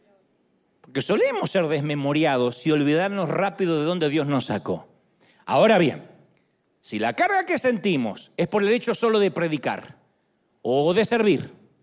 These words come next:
o como algunos que dicen, "Yo me quiero poner una iglesia", o viajar por el mundo, eso es una realización personal.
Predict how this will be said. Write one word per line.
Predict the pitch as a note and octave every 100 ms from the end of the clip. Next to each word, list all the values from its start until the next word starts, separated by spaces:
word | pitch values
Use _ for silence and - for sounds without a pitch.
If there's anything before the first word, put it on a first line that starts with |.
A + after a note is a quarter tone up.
| _ _ _ _ _ _
o | C#3+ D#3
como | G3+ A3+
algunos | A3+ B3+ A#3+
que | G#3+
dicen, | G#3+ G#3+
"Yo | C4+
me | B3+
quiero | C4 B3
poner | G3 A#3+ A#3
una | G3+
iglesia", | D3 A#2 G2 D3
o | G3 A3+ A3+ A3+
viajar | B3+ B3 D4
por | A3 A#3
el | A3+
mundo, | A#3+ A3 G3 G#3 G3+ - - _
eso | D#4
es | A4+ D4
una | A#3
realización | F3+ D#3+ D3+ D#3+ C3 F#3
personal. | D3 B2 - F#2 D#2